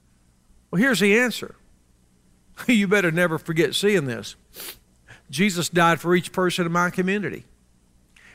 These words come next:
And my number one calling is to reach them for Jesus Christ. Now, if you want to sit around all day long and debate that, you're talking to the wrong guy, you're wasting your time.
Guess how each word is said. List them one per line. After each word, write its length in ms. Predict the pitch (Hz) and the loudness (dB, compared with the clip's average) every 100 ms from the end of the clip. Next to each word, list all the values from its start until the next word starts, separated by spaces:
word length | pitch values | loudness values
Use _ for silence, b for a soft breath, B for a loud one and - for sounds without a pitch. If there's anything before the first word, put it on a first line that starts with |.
| b | b
And 120 | 143 | 2
my 160 | 180 196 | 4 4
number 260 | 190 185 | 4 4
one 240 | 180 185 175 | 4 4 2
calling 360 | 185 196 190 143 | 0 0 0 -2
is 120 | 127 | -2
to 80 | 156 | -2
reach 260 | 165 - | -2 -2
them 100 | 147 | -10
for 100 | - | -12
Jesus 360 | 123 160 131 120 | -6 -6 -6 -10
Christ. 520 | - 185 - - - _ _ _ - _ _ _ _ _ 175 | -8 -8 -8 -14 -20 _ _ _ -20 _ _ _ _ _ -2
Now, 80 | |
if 140 | 170 208 | -2 -2
you 100 | 320 | -2
want 120 | 311 | 0
to 40 | 208 | 0
sit 200 | 240 214 | 2 2
around 320 | 202 190 185 | 4 4 4
all 160 | 180 | 2
day 160 | 170 170 | 2 2
long 340 | 170 170 170 | 2 2 0
and 80 | 147 | -2
debate 400 | 139 127 160 160 | -4 0 0 0
that, 320 | 135 123 120 - _ _ _ _ _ _ _ _ _ _ _ _ _ _ _ _ _ _ _ _ _ _ _ _ _ _ _ _ - _ _ _ _ - | -2 -2 -4 -8 _ _ _ _ _ _ _ _ _ _ _ _ _ _ _ _ _ _ _ _ _ _ _ _ _ _ _ _ -20 _ _ _ _ -6
you're 160 | 170 | -2
talking 320 | 185 226 208 196 | 2 2 4 2
to 60 | |
the 100 | 151 | 2
wrong 300 | 175 190 202 | 2 0 0
guy, 420 | 165 151 147 147 | 2 2 4 2
you're 200 | 160 156 | 0 -2
wasting 380 | 151 175 160 165 | 0 0 0 -4
your 100 | 151 | -8
time. 480 | - 170 175 95 65 | -6 -6 -4 -6 -12